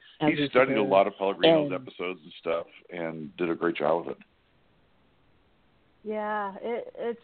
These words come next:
Speaker 3: just, but, you know, nobody can surpass the original. Mark Pellegrino is, is Lucifer
Speaker 1: Mm.
Speaker 3: to me. <laughs> And, I, you know, that's not, you know, I've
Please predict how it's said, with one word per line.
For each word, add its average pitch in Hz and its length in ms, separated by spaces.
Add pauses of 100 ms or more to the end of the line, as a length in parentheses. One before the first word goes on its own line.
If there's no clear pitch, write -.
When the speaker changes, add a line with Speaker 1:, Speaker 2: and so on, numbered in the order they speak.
Speaker 3:
just, 254 160 (320)
but, 269 300 (100)
you 247 120
know, 196 160 (120)
nobody 254 540
can 247 220
surpass 220 420
the 226 60
original. 202 360
Mark 220 280
Pellegrino 214 600
is, 214 260 (520)
is 262 240
Lucifer 175 460
Speaker 1:
Mm. - 20
Speaker 3:
to 190 60
me. 208 280 (320)
<laughs> 330 80 (280)
And, 247 220 (260)
I, 254 100
you 285 100
know, 254 260 (160)
that's 302 360
not, 294 200
you 277 120
know, 254 80
I've 226 100